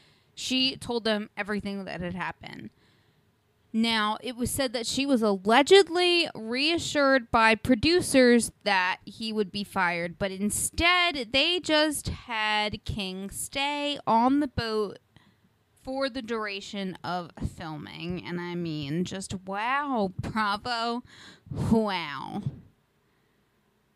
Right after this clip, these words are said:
And in this situation, like, I definitely wanna call out the double standard, because I feel like for the fact that she's not a cast member and that her attack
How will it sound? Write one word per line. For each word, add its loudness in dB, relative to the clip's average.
And 8
in 10
this 4
situation, 0
like, 0
I 0
definitely 0
wanna 0
call 0
out -6
the -8
double -8
standard, -8
because -4
I -4
feel -8
like -8
for -12
the -6
fact -6
that -10
she's -2
not 0
a -16
cast 0
member 0
and 0
that -4
her -6
attack -6